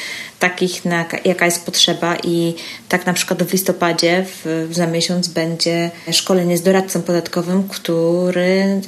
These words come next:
a właściwie to jest ona, więc która nam przedstawi,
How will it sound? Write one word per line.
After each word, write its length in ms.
a 80
właściwie 560
to 100
jest 160
ona, 320
więc 300
która 540
nam 200
przedstawi, 960